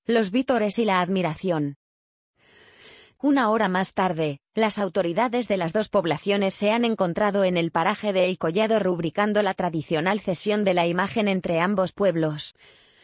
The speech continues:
Y a las ocho de la tarde ha llegado la serranica a su templete perpetuo que tiene en el Parque de la Ofra. La romería se ha vuelto entonces solemne, como es tradicional, cuando la veranada talla ha entrado en el casco urbano de Aspe.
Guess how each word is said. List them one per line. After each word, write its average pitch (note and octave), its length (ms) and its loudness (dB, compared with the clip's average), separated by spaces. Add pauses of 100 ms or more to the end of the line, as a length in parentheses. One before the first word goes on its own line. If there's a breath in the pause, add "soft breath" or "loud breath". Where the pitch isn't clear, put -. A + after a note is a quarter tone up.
(180 soft breath)
Y B3 140 2
a G#3+ 80 4
las G#3 180 -2
ocho C4+ 240 -2
de A#3+ 100 2
la D#3 120 0
tarde F#3 400 0
ha F#3+ 100 2
llegado G3 400 0
la G3 120 0
serranica F#3 600 0
a F3 60 0
su G3+ 160 -4
templete G3+ 480 -2
perpetuo G3+ 560 -2
que D#3+ 160 -4
tiene A3 340 0
en F#3 80 0
el E3+ 140 0
Parque G#3 340 0
de F3+ 80 2
la D#3+ 180 0
Ofra. D3 380 -6 (360)
La A3+ 200 4
romería G#3+ 480 2
se A3 180 0
ha G3+ 100 2
vuelto G3 380 0
entonces G3+ 520 0
solemne, F3 600 -2 (680 loud breath)
como G#3+ 260 2
es B3 140 0
tradicional, F#3+ 760 -2 (180)
cuando G#3 280 2
la G#3 120 0
veranada G3 460 0
talla G#3 340 0
ha G3 80 2
entrado G3 440 0
en F#3 100 0
el D3 140 -2
casco G#3 380 0
urbano F#3+ 420 2
de E3+ 120 0
Aspe. D3 440 -6